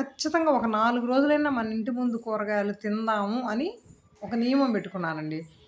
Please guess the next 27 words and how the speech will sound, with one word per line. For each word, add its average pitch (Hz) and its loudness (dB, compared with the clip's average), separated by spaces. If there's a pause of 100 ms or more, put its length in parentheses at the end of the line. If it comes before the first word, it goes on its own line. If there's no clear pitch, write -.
(180)
ఏ 247 0
కూరగాయ 269 4
అయినా 226 -2
సరే 208 0
కోసినా, 233 0
కొన్నా, 220 0 (540)
మా 214 -2
ఏషా 226 4
చేతిలో 214 0
పడేది 240 2
ఆడుకున్న 196 4
తర్వాతే 180 0 (480)
అది 302 2
కూరకి 247 2
స్టవ్కి 233 2
ఎక్కిద్ది. 160 -4 (300)
ఎందుకంటే 254 0
అది 247 2
ఇంక 190 -6
పిల్లలు 240 2
ఉంటే 254 0
అది 240 2
సహజమే 233 2
కదా, 190 2
ఎవరింట్లోనైనా 214 2
అంతే 180 0
కదా. 175 -2